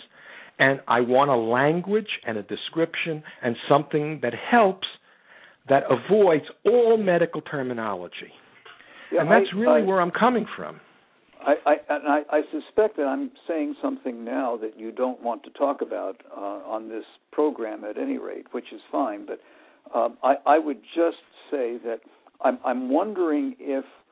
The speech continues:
Speaker 2: if, uh, we are having, you and I are having, uh,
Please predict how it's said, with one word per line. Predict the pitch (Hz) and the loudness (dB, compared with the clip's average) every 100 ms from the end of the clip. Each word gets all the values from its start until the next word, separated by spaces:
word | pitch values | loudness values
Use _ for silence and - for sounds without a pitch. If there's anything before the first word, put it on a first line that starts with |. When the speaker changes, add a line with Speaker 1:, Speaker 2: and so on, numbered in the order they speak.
| _ _ _ - | _ _ _ -6
Speaker 2:
if, | 139 131 - _ _ _ _ | -4 -4 -12 _ _ _ _
uh, | 127 120 117 110 | 0 2 0 -2
we | 135 147 | -2 0
are | 131 120 | 2 0
having, | - 143 135 113 120 | 0 0 0 -2 -4
you | 127 139 | -2 0
and | 127 | 0
I | 120 135 117 | 2 2 2
are | 110 110 | 0 -4
having, | 139 131 113 113 107 | -2 -2 -2 -8 -12
uh, | - 110 107 | -8 -6 -4